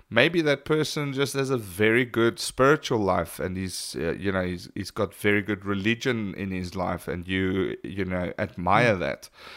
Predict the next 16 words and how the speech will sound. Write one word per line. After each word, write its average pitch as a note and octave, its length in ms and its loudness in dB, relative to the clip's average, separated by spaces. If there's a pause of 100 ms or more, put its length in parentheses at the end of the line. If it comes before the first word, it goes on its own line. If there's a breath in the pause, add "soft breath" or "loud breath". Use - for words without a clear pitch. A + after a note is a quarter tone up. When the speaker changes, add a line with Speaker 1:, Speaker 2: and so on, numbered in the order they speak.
(600 loud breath)
Speaker 1:
I D3 300 8
know B2+ 280 4
for A2+ 220 0
a G#2+ 80 4
fact - 600 2
that F#2 180 -2
I, G#2 460 4 (420)
I - 160 -4
hardly A2+ 720 0
ever A#2 480 4 (500 soft breath)
encounter A#2 680 0
people G#2+ 580 -4
that G2+ 180 2
I G2+ 120 6 (120)
don't G#2+ 340 4
think - 680 -4